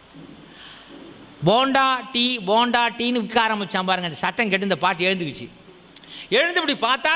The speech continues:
திண்டிவனம். "அடடா, நம்ம மருவத்தூர்ல இறங்குனோமே, இந்த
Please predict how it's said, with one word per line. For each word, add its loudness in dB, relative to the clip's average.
திண்டிவனம். -2
"அடடா, 4
நம்ம 0
மருவத்தூர்ல -2
இறங்குனோமே, 0
இந்த 0